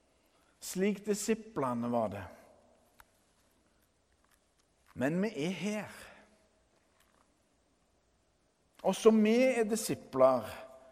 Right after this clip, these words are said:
av den samme Herre. Han som lot de små og svake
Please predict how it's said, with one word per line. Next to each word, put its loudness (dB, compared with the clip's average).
av -4
den -2
samme -6
Herre. -6
Han 2
som 0
lot -4
de -4
små 4
og -6
svake 0